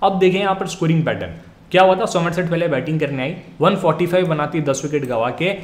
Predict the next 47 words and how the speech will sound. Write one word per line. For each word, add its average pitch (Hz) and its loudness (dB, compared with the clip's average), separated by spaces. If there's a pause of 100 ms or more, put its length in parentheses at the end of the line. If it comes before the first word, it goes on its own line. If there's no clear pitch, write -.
(200)
एसेक्स 185 4
यहाँ 175 0
पे 180 -2
चेस 160 -2
करने 160 0
आती 147 -2
है 185 2 (320)
और 175 6
एक 180 6
सौ 185 -2
इकतीस 156 -2
पे 175 -4
सिमट 135 -2
जाती 95 -6
है। 82 -12 (180)
वो 135 0
तो 165 2
डैनियल 160 2
सैम्स 170 -2
बहुत 151 0
अच्छी 151 -2
इनिंग्स 156 -2
खेल 151 -2
गए 156 0
थे, 190 0 (300)
मैच 160 2
को 170 -2
जिता 156 0
भी 180 0
सकते 175 -4
थे 170 -2
but 170 -4
लास्ट 139 -4
में 135 -4
आउट 123 -4
हो 104 -6
गए। 92 -6 (320)
उससे 165 -4
पहले 165 0 (280)
वन 156 0
फ़ोर्टी 156 0
टू 180 6
बना 175 0
सात 160 -2
विकेट 143 -2
गवा 123 0
के, 180 -6